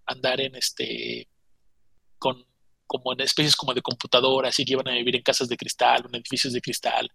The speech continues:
en vehículos súper rápidos, y que la gente únicamente era muy material. Entonces, le dijeron que para empezar, este, su, su, su editor Hetzel, que fue el más exitoso, le dijo, "¿Sabes qué? No, no, no sería bueno que empezaras como criticando a la gente, porque si no después no te van a leer".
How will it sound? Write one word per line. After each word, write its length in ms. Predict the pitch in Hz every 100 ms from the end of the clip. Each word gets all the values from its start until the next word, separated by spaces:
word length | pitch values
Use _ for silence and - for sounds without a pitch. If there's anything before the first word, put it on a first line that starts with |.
| - - - -
en 120 | 127
vehículos 460 | 131 135 - 131 -
súper 240 | 127 -
rápidos, 680 | 117 120 127 123 123 113 123
y 60 |
que 100 | -
la 80 | 123
gente 280 | 131 135 143
únicamente 520 | 135 135 127 127 123
era 100 | 131
muy 120 | 135
material. 380 | 131 131 123 131
Entonces, 400 | 131 156 165 - - - _ _
le 80 | -
dijeron 260 | 139 170 185
que 120 | 180
para 160 | - 147
empezar, 560 | 139 151 175 175 180
este, 300 | - 139 -
su, 240 | - 139 127
su, 520 | - - 135 127 127 123 - -
su 160 | - -
editor 320 | 131 131 147 -
Hetzel, 380 | 143 - 160 - _ _ _
que 100 | 123
fue 120 | 127
el 60 | 131
más 140 | 131
exitoso, 360 | 147 - 135 151
le 60 | 131
dijo, 140 | 131
"¿Sabes 240 | 165 165
qué? 120 | - 165
No, 220 | 160 156 -
no, 100 | - -
no 100 | 147
sería 200 | 170 160
bueno 220 | 170 170
que 80 | 147
empezaras 420 | - - 147 139
como 180 | - -
criticando 580 | - 147 - - 139
a 40 | 135
la 80 | 135
gente, 360 | 139 - 165 - _ - -
porque 220 | - 131 -
si 120 | 143
no 60 |
después 240 | 139 - 139
no 80 | 139
te 100 | 135
van 120 | 131
a 60 | 127
leer". 240 | 117 127